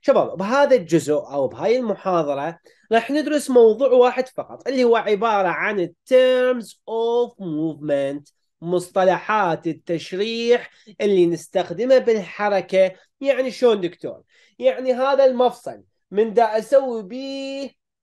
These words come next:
انقباض، شنو معناها باللاتيني بالطبية؟ من دا أسوي انبساط، هاي الحركة شنو اسمها؟ وهكذا. هاي معناها،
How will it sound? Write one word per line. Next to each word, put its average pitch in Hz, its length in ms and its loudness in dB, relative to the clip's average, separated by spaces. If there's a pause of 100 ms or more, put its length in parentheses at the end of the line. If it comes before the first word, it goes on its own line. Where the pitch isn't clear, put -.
(180)
انقباض، 233 760 4 (100)
شنو 302 300 -6
معناها 233 540 0
باللاتيني 220 1000 -2
بالطبية؟ 214 960 -2 (220)
من 196 180 -2
دا 185 180 2
أسوي 254 420 4
انبساط، 240 680 0 (240)
هاي 240 220 0
الحركة 240 480 -6
شنو 262 200 -8
اسمها؟ 254 260 -4
وهكذا. 226 640 -10
هاي 220 80 -4
معناها، 185 540 -4